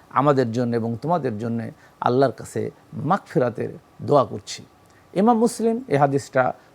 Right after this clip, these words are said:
বর্ণনা করেছেন। এরপরে ইমাম তিরমিজি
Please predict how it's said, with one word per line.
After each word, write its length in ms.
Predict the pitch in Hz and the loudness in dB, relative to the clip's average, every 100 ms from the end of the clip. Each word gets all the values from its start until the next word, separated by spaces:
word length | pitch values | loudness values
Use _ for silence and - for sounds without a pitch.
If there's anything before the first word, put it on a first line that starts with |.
| - | 0
বর্ণনা 240 | 135 123 | 2 2
করেছেন। 380 | 104 104 - 95 - _ _ _ _ _ _ _ _ _ - | 0 -4 -8 -16 -20 _ _ _ _ _ _ _ _ _ 4
এরপরে 400 | 208 233 226 196 | 8 10 8 6
ইমাম 500 | 196 190 196 254 - _ _ _ - | 6 6 4 -4 -14 _ _ _ 0
তিরমিজি 580 | 170 175 240 208 135 | 4 6 6 6 2